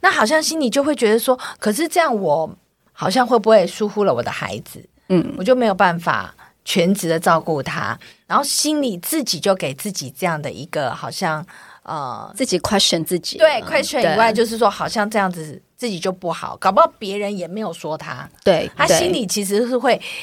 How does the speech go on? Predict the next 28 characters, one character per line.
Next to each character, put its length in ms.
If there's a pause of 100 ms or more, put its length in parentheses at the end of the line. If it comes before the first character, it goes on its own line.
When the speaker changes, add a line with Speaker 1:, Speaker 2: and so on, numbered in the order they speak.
(160)
Speaker 1:
有 120
一 60
点 200 (140)
guilty， 360
Speaker 2:
对。 40
Speaker 1:
就 160
这 80
种 160
天 260
生 280
的。 160 (240)
那 100
我 60
觉 80
得 80
你 40
讲 140
得 100
很 60
好， 160
Speaker 2:
对。 40
Speaker 1:
反 120
正 100
你 80
自 160
己 140
选 260
择， 320